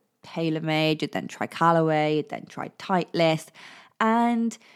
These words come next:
you're basically spending a lot of time just kind of seeing which club brand you like. At least I did anyway.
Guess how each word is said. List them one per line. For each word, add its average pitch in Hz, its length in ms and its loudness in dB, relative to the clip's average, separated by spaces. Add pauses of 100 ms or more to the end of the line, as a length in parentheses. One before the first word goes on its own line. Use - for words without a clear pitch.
(160)
you're 262 160 0
basically 339 560 0
spending 302 360 -2
a 285 40 -4
lot 277 120 0
of 254 120 -4
time 240 280 -2
just 254 200 -4
kind 277 240 -6
of 254 80 -8
seeing 233 560 -2
which 226 240 -6
club 208 340 0
brand 226 320 0
you 240 100 0
like. 226 380 0
At 180 100 -4
least 190 280 -4
I 165 160 -2
did 156 260 -4
anyway. 156 580 -6